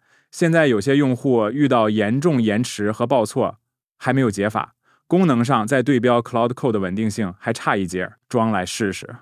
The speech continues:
可以，现在指望它干正式活儿。先等等，Cloud 有情绪，会发现二十三年老漏洞，也会在压力下勒索你。这已经不是工具该有的行为方式了。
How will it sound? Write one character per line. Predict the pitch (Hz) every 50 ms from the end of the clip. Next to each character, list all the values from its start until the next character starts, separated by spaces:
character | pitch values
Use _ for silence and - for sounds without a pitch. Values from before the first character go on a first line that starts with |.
| _ _ _ -
可 | - 110 110
以， | 110 95 - - _ _ _ _ _ _
现 | - - 147 127
在 | 120 113 104
指 | - 101
望 | 101 107 107
它 | 110
干 | 101 120 117 107
正 | 120 107 98
式 | 98 95
活 | 92 98 98
儿。 | 98 101 110 - _ _ _ _ _ _
先 | - - 147 135
等 | 123 104 98 107
等， | 110 98 95 95 - _ _ _ _
Cloud | - - 190 190 160 123 107 110 - _
有 | 120 113 101 98
情 | - - 110 104 123
绪， | 139 - 143 123 104
会 | - - - 123
发 | 110 - 120 123
现 | - 123 -
二 | - 113
十 | 107 104
三 | - 131 123
年 | 123 113 113
老 | 110 90
漏 | 95 107 113
洞， | 110 127 110 - - _ _ _ _ _ _ _ _
也 | - 107
会 | 110 123 127
在 | 127 131 117
压 | 120 135 131 135
力 | 131 120
下 | - 120 110
勒 | 110 131 143
索 | 135 - 110 101
你。 | 101 98 90 - - - _ _ _ _ _ -
这 | - 151
已 | 127
经 | 110 123 120
不 | 113 127
是 | - 135
工 | 131 139 143 156 151
具 | 139 131 120
该 | - 135 139
有 | 147 123 95
的 | - 104
行 | - - 101
为 | 98 101
方 | 101 - 107 110
式 | 107 - 113
了。 | 101 95 - -